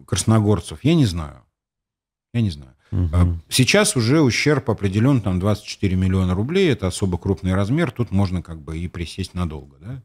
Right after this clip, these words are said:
Speaker 2: Мгм.
Speaker 1: Ну, Хабирову сейчас очередные подследственные в команде, ну, очевидно, не нужны, и так их уже перебор, да, там и мэр, и, э, там, мэр Давлеканова, и там два министра.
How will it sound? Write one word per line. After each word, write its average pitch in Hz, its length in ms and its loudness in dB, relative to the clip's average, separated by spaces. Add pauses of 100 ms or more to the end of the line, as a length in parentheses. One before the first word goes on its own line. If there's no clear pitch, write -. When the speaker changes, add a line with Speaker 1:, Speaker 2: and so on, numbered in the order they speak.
Speaker 2:
Мгм. 95 520 -2
Speaker 1:
Ну, 131 100 2
Хабирову 123 460 2
сейчас - 360 -2
очередные 104 540 2
подследственные 101 760 -2
в - 40 -10
команде, 90 460 -2
ну, 90 120 -4
очевидно, 87 420 -6
не 87 100 -4
нужны, 85 340 -4
и 73 40 -20
так - 240 -18
их - 120 -20
уже 78 160 -20
перебор, 80 480 -12
да, 90 160 -12
там 76 220 -16
и 80 200 -12 (520)
мэр, 117 480 2
и, 87 500 -6
э, 78 260 -14 (140)
там, 80 140 -14
мэр 87 320 0
Давлеканова, 113 840 0
и 85 380 -6
там 78 360 -14
два 90 220 -2
министра. 104 680 -2